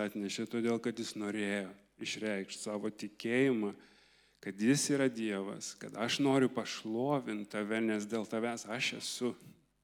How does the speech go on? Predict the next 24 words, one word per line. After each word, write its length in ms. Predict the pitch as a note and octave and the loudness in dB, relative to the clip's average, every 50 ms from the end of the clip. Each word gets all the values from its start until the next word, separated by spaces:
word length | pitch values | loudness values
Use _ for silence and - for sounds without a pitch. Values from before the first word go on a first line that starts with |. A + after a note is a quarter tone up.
| _ _ _ _ _ _ _ _ _ _ - - | _ _ _ _ _ _ _ _ _ _ -10 -8
Ir 80 | A#2+ G#2+ | -6 -4
todėl 240 | A#2 A2 A#2 A#2+ | 2 2 4 4
jis 140 | A2 - B2+ A#2+ | 2 2 0 0
atnešė 380 | A2+ A#2 A2+ G#2 G2 A2 G#2 | 0 2 0 0 0 -2 -2
visą 240 | B2 B2 - A#2 A2 | -2 -2 -2 -2 -2
geriausią, 480 | A2 A2+ A#2+ C3 B2+ A2+ G2+ - G#2 - | -2 0 0 2 0 0 0 -2 -6 -8
ką 140 | - - G#2+ G#2+ | -8 -6 -6 -6
jisai 240 | - - - - | -6 -6 -8 -10
turėjo, 380 | - - A2 B2+ B2+ B2 A2+ - - - _ - C3 | -8 -8 -6 -4 -4 -4 -6 -8 -12 -18 _ -8 -6
visą 160 | - A#2 A2 | -4 -2 0
brangiausią, 680 | A#2 A#2 A2+ A2+ A2+ A#2 B2 C3 C3+ B2 G#2 - - A2+ - | 2 2 4 4 6 8 8 8 8 6 4 2 -4 -10 -12
ką 160 | - G#2+ G#2 | -12 -12 -10
jisai 300 | G2 - - - G#2+ - | -8 -8 -8 -10 -12 -14
turėjo. 300 | _ - F#2+ F#2+ G#2 G2+ G#2 - _ _ _ _ _ _ _ _ _ _ _ _ _ _ _ _ _ _ _ _ _ - - - | _ -20 -20 -20 -20 -20 -20 -20 _ _ _ _ _ _ _ _ _ _ _ _ _ _ _ _ _ _ _ _ _ -14 -2 -2
Ir 80 | C3+ G#2+ | -2 2
Dievas, 400 | A2 B2 B2+ B2+ B2 A#2+ - A#2 | 6 6 8 8 8 6 4 0
aš 160 | A2+ - - | -4 -2 -2
net 300 | B2+ C3 C#3 C#3 - - | 0 0 0 0 -2 -4
nemanau, 480 | B2+ B2 A#2+ A#2 A#2 A#2+ A#2+ C3+ C#3+ C#3+ | -2 0 2 0 0 0 2 2 0 0
kad 160 | - B2 A#2+ | 0 0 2
dėl 220 | A#2 A#2 A2 G#2+ G#2+ - - - - - - - - - - - - - - | 2 2 2 2 -2 -10 -20 -20 -20 -20 -20 -20 -20 -20 -20 -20 -12 0 2
avių 300 | G#2 F#2+ G2+ B2 B2+ B2 A2+ | 2 6 10 12 12 12 12
ar 120 | A2 A2+ A2+ | 12 10 8
ožkų 420 | G2+ - - - - - D#3 E3+ | 8 6 0 -4 2 6 6 6